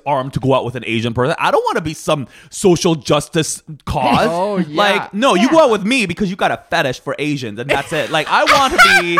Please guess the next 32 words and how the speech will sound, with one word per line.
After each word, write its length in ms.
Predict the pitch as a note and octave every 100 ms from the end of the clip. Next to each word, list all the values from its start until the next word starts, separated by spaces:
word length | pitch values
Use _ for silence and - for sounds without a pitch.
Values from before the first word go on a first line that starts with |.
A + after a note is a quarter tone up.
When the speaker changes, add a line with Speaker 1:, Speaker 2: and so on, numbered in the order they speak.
| E5
Speaker 3:
<laughs> 120 | E5
Speaker 1:
that's 200 | F#4+ - C#4+
it. 400 | F#4+ C#4+ - - -
Like, 120 | A3+
why 240 | A3+ C#4+
do 80 | G4+
I 120 | G#4+ A4
wanna 180 | G4+ E4
go 140 | E4
out 140 | D#4+
with 100 | C#4
somebody 260 | C4+ B3 B3
who's 160 | A#3 A3
like, 140 | A#3
"Oh, 140 | B3 A#3+
I'm 160 | A3
gonna 160 | A#3 A#3
give 160 | A#3
you 160 | G#3 G#3+
a 40 |
chance. 440 | G3+ - G3+ F3+ -
Oh, 240 | C#4+ C4
thank 300 | B3 C#4 D4+
you 80 | A3
so 160 | - G#3+
much 160 | G3
for 100 | G3+
giving 380 | F3 G3 F#3 E3+
me 180 | F#3+ G#3+
a 120 | F#3+
chance, 520 | - - F#3+ D#3 - -
sir." 440 | A3 D#3+ B2+